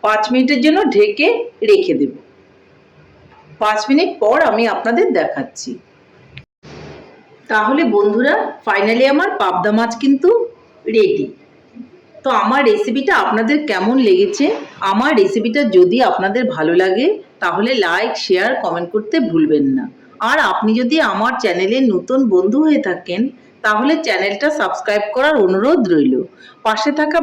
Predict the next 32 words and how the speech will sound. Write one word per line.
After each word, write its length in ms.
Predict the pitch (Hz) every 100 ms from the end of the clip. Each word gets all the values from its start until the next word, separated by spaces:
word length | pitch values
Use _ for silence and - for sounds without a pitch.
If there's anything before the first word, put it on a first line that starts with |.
| 233
বেল 140 | 214 220
আইকনটি 380 | 220 254 254 285
প্রেস 200 | 294 202 302
করে 160 | 262 285 277
রাখুন 340 | - - 185 240 - - _ 214
আমার 200 | 226 285 320
নিত্য 200 | 226 240 262
নতুন 220 | 262 320 302
রেসিপির 420 | 214 208 226 311 311 185
আপডেট 300 | - 165 -
পেতে। 260 | 151 147 135 - - _ _
তাহলে 320 | 240 262 285 320
আর 60 | 330 226
দেরি 200 | 240 247 269
কেন, 140 | 294 359 466 - - 214
ঝটপট 460 | - 214 220 220 320 262
এভাবে 260 | 220 240 277 220
বানিয়ে 300 | 180 196 214 220
ফেলুন 260 | 233 302 427 - - 175
আর 80 | 226 370 -
সবাই 240 | 185 190 208
মিলে 160 | 254 359 -
খান। 220 | 170 135 - - _ _ - 202
আমি 140 | 262 269
কিন্তু 180 | 311 339 233
বড় 140 | 196 226 240
বড় 140 | 269 427 - - -
কাঁচা 240 | 196 196 233
লঙ্কা 220 | 247 247 269
এখানে 200 | 285 302 208
দিয়েছি। 360 | 202 208 - 302 415 - - - 226
এরকম 340 | 254 277 349